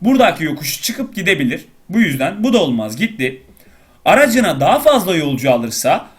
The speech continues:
aracın ağırlığı artacağından dolayı sürtünme kuvveti artar. Bu yüzden bu yokuşu rahatlıkla çıkabilir. Gitti. Aracındaki yolcuları aşağıya indirirse arabanın ağırlığı azalacağı için baktığımızda araba yokuşu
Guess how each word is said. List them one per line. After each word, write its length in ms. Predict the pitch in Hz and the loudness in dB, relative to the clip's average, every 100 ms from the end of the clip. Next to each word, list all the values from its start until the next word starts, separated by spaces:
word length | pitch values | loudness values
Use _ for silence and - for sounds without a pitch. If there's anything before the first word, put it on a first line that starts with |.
| _ | _
aracın 420 | 151 226 220 254 - | 4 4 4 -2 0
ağırlığı 500 | 143 160 214 269 233 | 4 4 4 4 6
artacağından 680 | 185 175 160 185 196 233 | 2 0 -4 -4 -2 -4
dolayı 240 | 196 143 117 | -2 -4 -4
sürtünme 480 | - 131 160 202 262 | -6 -6 -6 -4 -2
kuvveti 340 | 254 190 - | -2 -2 0
artar. 480 | 123 127 170 233 285 - _ | 0 0 2 0 -2 -12 _
Bu 120 | 170 | 2
yüzden 400 | 262 240 196 147 | 4 4 2 0
bu 60 | 147 | -2
yokuşu 360 | 180 170 175 160 | -2 -4 -4 2
rahatlıkla 520 | 147 175 220 - 254 | 4 2 -2 -2 -2
çıkabilir. 540 | - 131 110 113 190 - - | 0 -2 -2 -4 -8 -14 -10
Gitti. 480 | 135 196 - 123 - _ _ - _ _ _ _ _ _ - | -6 -6 -4 -6 -8 _ _ -20 _ _ _ _ _ _ 0
Aracındaki 720 | 170 247 226 262 262 240 170 | 2 4 2 2 4 2 0
yolcuları 560 | 165 220 196 180 139 - | 0 0 0 2 2 2
aşağıya 500 | 160 160 170 208 285 | 0 2 4 4 4
indirirse 720 | 233 170 135 123 123 139 - | 2 0 -2 -2 -2 -4 -4
arabanın 600 | 123 165 233 233 175 117 - | 0 2 4 2 0 -4 0
ağırlığı 460 | 135 151 165 180 | 2 4 4 2
azalacağı 760 | - 131 131 139 139 135 160 277 | 0 0 -2 -2 -4 0 2 2
için 400 | 254 - 160 214 - _ - | 0 -2 -6 -10 -18 _ -4
baktığımızda 840 | 156 170 180 175 175 156 131 - - _ | -2 -2 -6 -6 -6 -2 -2 -4 -16 _
araba 520 | 131 185 233 147 135 - | 0 2 2 0 -2 -4
yokuşu 680 | 135 147 - 180 185 196 | -6 -6 -10 -8 -8 -10